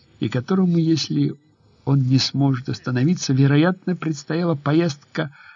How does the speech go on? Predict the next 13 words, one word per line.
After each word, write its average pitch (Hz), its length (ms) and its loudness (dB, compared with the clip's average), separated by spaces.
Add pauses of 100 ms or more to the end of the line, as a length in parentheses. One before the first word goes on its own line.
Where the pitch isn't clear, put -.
(560)
в - 80 -20
Скранктон 156 920 0 (340)
и 127 100 2
две 127 220 4
недели 160 380 2
в 139 180 -8
клинике 160 520 0
в 135 80 -2
рамках 147 440 -2
программы 147 540 0
помощи 151 560 -2
сотрудникам 131 720 -6
полиции. - 720 -10